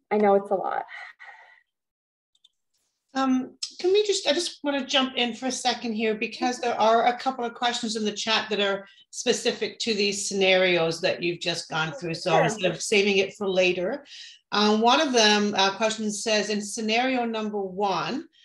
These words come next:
Speaker 2: and actually both of these questions are about scenario number one, uh, would Sally's daughter isolation period also extend?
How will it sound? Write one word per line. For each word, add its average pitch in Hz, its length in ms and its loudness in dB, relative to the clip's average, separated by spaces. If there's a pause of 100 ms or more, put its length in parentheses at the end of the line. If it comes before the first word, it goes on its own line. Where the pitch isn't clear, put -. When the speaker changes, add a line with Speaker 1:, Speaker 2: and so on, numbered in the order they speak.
(240)
Speaker 2:
and 202 100 0
actually 208 240 -2
both 214 260 2
of 190 80 -8
these 196 200 -4
questions 190 420 0
are 185 100 2
about 175 260 -2
scenario 175 460 -2
number 175 320 -4
one, 170 400 -2 (380)
uh, 196 260 4
would 208 160 4
Sally's 269 640 0
daughter 208 600 0
isolation 202 920 -4
period 190 520 -2 (100)
also 175 480 -2
extend? - 720 -6